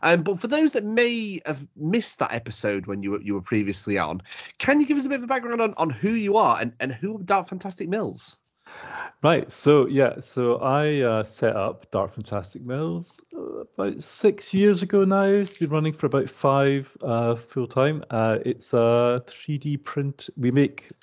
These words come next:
Speaker 2: scenery for war games, uh, three D printed, uh, but we sell the prints rather than the files. That was the, the idea behind it. So
Speaker 1: Yeah. Excellent. I mean, that, that,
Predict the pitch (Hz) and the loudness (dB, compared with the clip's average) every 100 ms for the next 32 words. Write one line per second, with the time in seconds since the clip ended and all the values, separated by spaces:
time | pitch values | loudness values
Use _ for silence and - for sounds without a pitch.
0 | _ - 156 95 85 - _ _ - - | _ 0 2 2 -2 -12 _ _ -18 0
1 | 95 95 92 92 95 127 185 - _ - | 2 2 2 -2 0 -4 -4 -10 _ -8
2 | 98 101 101 104 127 117 113 127 120 160 | -4 0 -2 -2 -2 -2 0 0 0 -2
3 | 151 - 110 107 113 113 110 139 127 117 | -4 -2 0 2 0 -4 0 2 2 0
4 | - 131 90 - - - - - - _ | -4 -2 -2 -8 -18 -18 -20 -20 -20 _
5 | 101 98 95 92 87 - 87 85 90 - | 0 2 0 -4 -4 -2 -2 -4 -10 -12
6 | 95 110 - - 87 90 - 90 92 92 | -12 -14 -10 -10 -8 -10 -8 -6 -6 -4
7 | 92 92 90 92 90 - _ _ - - | -2 -2 -4 -6 -8 -12 _ _ -14 -10
8 | 95 95 117 - _ _ _ _ _ _ | -10 -6 -8 -8 _ _ _ _ _ _
9 | _ _ - - - - 127 101 - - | _ _ -18 -14 -10 -2 -2 -4 -14 -12
10 | - 147 190 180 180 | 0 4 4 4 2